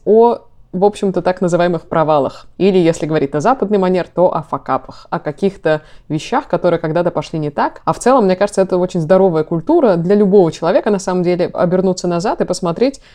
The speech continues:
на чём, на каких ошибках конкретно он может поучиться, на каких ошибках своих коллег он может поучиться.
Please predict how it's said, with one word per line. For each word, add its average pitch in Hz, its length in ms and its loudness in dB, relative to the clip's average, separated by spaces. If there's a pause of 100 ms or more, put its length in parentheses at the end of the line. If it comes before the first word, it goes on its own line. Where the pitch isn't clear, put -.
(160)
на 180 140 0
чём, 262 260 2
на 196 60 2
каких 185 240 0
ошибках 180 400 -4
конкретно 185 420 -4
он 185 80 -2
может 185 220 -2
поучиться, 170 680 -6 (100)
на 175 100 0
каких 196 240 0
ошибках 185 400 -2
своих 165 240 -2
коллег 196 400 0
он 233 100 2
может 214 220 2
поучиться. 190 540 0